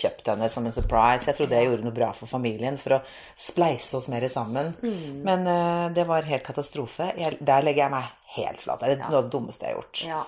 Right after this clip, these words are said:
Speaker 1: Brukte så mye penger på det. Så var, enden på visen er i hvert fall jeg helt kurert på å få meg hunden.
Speaker 2: Ja, det er du.
Speaker 1: Elsker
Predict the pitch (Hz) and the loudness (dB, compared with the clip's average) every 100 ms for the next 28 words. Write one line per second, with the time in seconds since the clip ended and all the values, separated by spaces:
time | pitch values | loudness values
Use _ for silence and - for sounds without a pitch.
0 | - 190 190 165 165 156 156 147 120 110 | -4 -4 0 0 2 2 2 0 0 2
1 | 131 214 262 - _ _ - _ _ _ | 4 4 0 -12 _ _ -20 _ _ _
2 | _ _ - _ _ _ _ _ - - | _ _ -20 _ _ _ _ _ 0 4
3 | 302 277 294 269 220 262 247 - 254 233 | 6 6 6 6 6 8 6 6 6 6
4 | 202 233 214 226 - _ _ _ - - | 6 6 6 2 -8 _ _ _ -20 -18
5 | - 240 285 277 277 285 330 440 - - | -4 4 6 8 8 8 8 4 -4 -10
6 | - - - - 214 156 131 135 - - | -10 -12 -16 0 4 6 4 0 -6 -8
7 | - _ - 143 131 113 - - _ 175 | -8 _ -8 -4 -4 -4 -6 -10 _ -6
8 | 151 - - _ _ _ 143 - - 220 | -6 -6 -18 _ _ _ -14 -14 -4 2
9 | 196 - - | 2 2 2